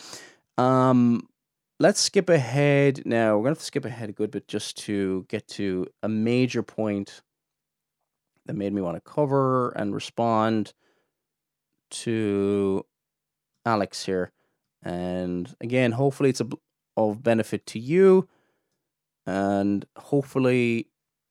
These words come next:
well, ultimately, I hope, I hope that some atheist out there may be helped by this.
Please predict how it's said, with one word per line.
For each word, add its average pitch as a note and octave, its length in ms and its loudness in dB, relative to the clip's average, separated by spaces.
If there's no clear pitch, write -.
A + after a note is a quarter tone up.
well, A#2 180 -2
ultimately, C3+ 600 0
I C3 80 4
hope, C#3+ 440 4
I A2 140 -2
hope C3 500 0
that B2+ 200 -2
some C#3+ 220 2
atheist A#2+ 600 2
out F#2+ 220 -2
there G2 200 4
may A#2 640 2
be A#2+ 140 -2
helped F3+ 240 2
by A2 160 0
this. - 480 -10